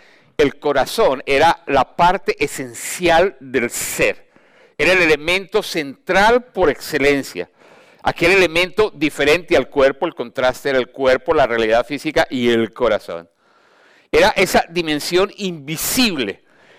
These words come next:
donde se localizaban los pensamientos, las emociones, los sentimientos, las actitudes. El corazón, como lo escribe la Biblia, es el espacio de nuestra voluntad, el lugar desde donde se generan todas nuestras acciones.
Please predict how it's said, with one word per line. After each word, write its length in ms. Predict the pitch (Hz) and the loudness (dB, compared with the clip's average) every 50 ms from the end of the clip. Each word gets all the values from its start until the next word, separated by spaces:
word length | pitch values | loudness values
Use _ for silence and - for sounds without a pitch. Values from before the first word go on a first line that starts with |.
| _ _ _ | _ _ _
donde 260 | - 170 170 165 165 | -2 -2 0 0 0
se 140 | - - 254 | 0 2 2
localizaban 680 | 254 - - 175 165 160 - - 208 226 233 240 233 | 2 2 2 2 2 2 2 2 2 4 4 4 2
los 160 | 220 170 - | 0 -2 -2
pensamientos, 920 | - 170 156 139 - 147 131 127 131 147 156 165 170 170 147 131 165 151 | -2 -4 -4 -4 -4 -6 -4 -4 -2 0 0 0 0 -2 -2 0 0 2
las 280 | 143 135 135 127 - - | 2 2 0 0 -2 -4
emociones, 720 | 139 127 127 - - - 143 151 160 160 165 165 160 147 | -6 -6 -6 -8 -8 -6 -2 0 2 2 2 0 0 -2
los 140 | 135 127 - | -2 -2 -2
sentimientos, 840 | - 139 131 120 - 131 120 131 135 147 160 165 156 - - 143 | -4 -10 -10 -10 -12 -12 -8 -4 -2 -2 -2 -2 -4 -2 -2 2
las 180 | 127 123 - - | 2 2 0 -2
actitudes. 680 | 131 - - 127 120 - - 160 175 180 160 135 - _ - - - - - - - - - - - - _ - | -6 -6 -6 -12 -10 -6 -4 0 2 2 0 0 -4 _ -20 -20 -20 -20 -20 -20 -20 -20 -20 -20 -20 -16 _ -4
El 140 | 175 170 | -2 -2
corazón, 460 | - 180 170 160 147 - 202 233 240 196 | 2 2 0 0 0 -2 -6 -6 -6 -4
como 200 | - 220 185 170 | -6 -4 -2 -2
lo 60 | 156 | -2
escribe 460 | 143 - - 180 190 196 208 208 170 | -2 -4 -4 -2 0 2 2 0 0
la 100 | - 170 | 0 -2
Biblia, 300 | 156 156 165 175 185 190 | -2 0 -2 -2 -2 -4
es 80 | 180 - | -2 -2
el 80 | 220 180 | -2 -2
espacio 880 | 160 - - - _ _ - 220 214 220 208 - - 175 160 156 156 | -4 -6 -8 -16 _ _ 0 2 2 2 2 -2 -4 0 0 0 0
de 100 | 143 143 | 0 -2
nuestra 300 | 139 135 127 - - 143 | -4 -4 -6 -4 -2 -2
voluntad, 560 | 127 123 120 117 113 104 - 147 135 120 104 - - - - - - - - _ _ _ - | -2 -2 -4 -6 -8 -2 0 2 2 2 2 0 -8 -20 -20 -20 -20 -20 -20 _ _ _ 0
el 160 | 160 156 147 | 0 0 0
lugar 480 | 143 139 123 139 160 175 196 214 214 | 0 -2 2 4 4 6 4 4 2
desde 240 | 190 175 175 147 147 | 2 0 -2 0 2
donde 240 | 143 139 135 123 135 | 0 0 0 -4 -8
se 160 | - - 147 | -8 -6 -4
generan 460 | 120 131 131 143 156 175 180 175 - - | -4 -2 0 2 2 2 2 0 -4 -4
todas 300 | - 208 226 233 233 220 | 0 2 4 4 2 2
nuestras 360 | 202 185 151 - 170 147 - | 0 -2 -4 -4 -4 -4 -4
acciones. 680 | 147 123 - - 165 160 151 131 113 98 - - - | -4 -6 -4 -2 0 0 0 0 0 -6 -10 -14 -16